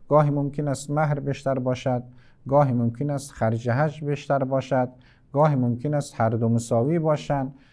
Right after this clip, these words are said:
خب هر کدام که عرض کنم بیشتر باشد، سهم اون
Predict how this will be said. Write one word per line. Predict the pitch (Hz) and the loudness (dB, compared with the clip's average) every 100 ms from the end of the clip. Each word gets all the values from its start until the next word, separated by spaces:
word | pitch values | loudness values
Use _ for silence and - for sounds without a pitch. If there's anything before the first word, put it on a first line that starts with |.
| _ - | _ -6
خب | 147 143 | -4 2
هر | 196 202 | 2 2
کدام | - 151 143 127 | -2 -2 -2 -2
که | 110 | -2
عرض | 117 117 | -4 -4
کنم | - 117 113 | -2 0 2
بیشتر | 113 117 - 175 190 | 0 -2 -2 -2 0
باشد، | 180 170 160 151 | -2 -4 -4 -4
سهم | - - 107 120 | -4 -2 0 2
اون | 110 151 196 214 | 0 0 0 0